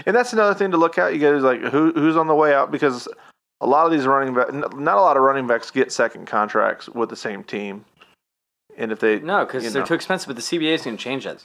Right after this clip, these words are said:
Speaker 1: Yeah, 'cause whenever they're gonna be making a crap ton more money when that C B A rolls out in twenty twenty-one.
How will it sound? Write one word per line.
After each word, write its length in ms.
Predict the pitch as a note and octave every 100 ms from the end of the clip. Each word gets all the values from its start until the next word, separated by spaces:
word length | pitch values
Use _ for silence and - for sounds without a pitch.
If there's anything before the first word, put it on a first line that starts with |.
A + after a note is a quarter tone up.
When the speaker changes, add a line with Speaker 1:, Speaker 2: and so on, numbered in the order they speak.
| -
Speaker 1:
Yeah, 220 | A2 G#2
'cause 200 | - A2+
whenever 380 | B2+ C3 C3+ C3+
they're 80 | A#2+
gonna 220 | A#2+ A#2
be 120 | A#2
making 320 | A2+ G#2+ A2
a 80 | G#2+
crap 460 | - - A#2+ G#2+ -
ton 200 | A2+ A2
more 180 | A2 G#2+
money 400 | A2 G#2+ G#2 G2+
when 160 | G#2
that 160 | G#2 -
C 160 | -
B 140 | G#2 G#2
A 100 | G#2
rolls 300 | G#2 G#2 A2
out 140 | G#2+
in 40 | G#2
twenty 280 | - A2 G#2+
twenty-one. 540 | A2+ A2 A2+ A2